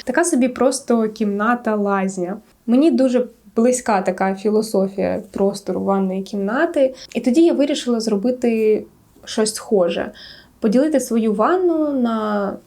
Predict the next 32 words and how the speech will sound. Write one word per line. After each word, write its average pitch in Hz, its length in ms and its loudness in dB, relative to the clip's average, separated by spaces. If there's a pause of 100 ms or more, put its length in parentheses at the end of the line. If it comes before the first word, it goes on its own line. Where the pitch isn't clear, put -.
суху 277 460 0
зону 262 420 2
і 240 80 4
мокру. 190 380 2 (320)
Отже, 233 240 2
в 247 60 2
мене 320 260 4
вийшла 240 380 -2
ванна, 208 420 -2
яка 233 360 -2
просто 254 460 -2
стоїть 226 560 -2
у 226 140 -2
душовій 214 480 -2
кабіні. 190 500 -2 (460)
І 247 80 -2
ніяких 277 580 2
додаткових 220 680 0
стін 311 320 0
городити 226 440 0
не 220 120 -2
довелось, 196 560 0
а 208 60 -2
виглядає 226 720 0
стильно 240 720 -2
і 214 160 -6
лаконічно, 190 720 -4
і 196 120 -6
це 233 360 -4
насправді 214 520 -2
неймовірно 196 640 -2
зручно. 185 480 -4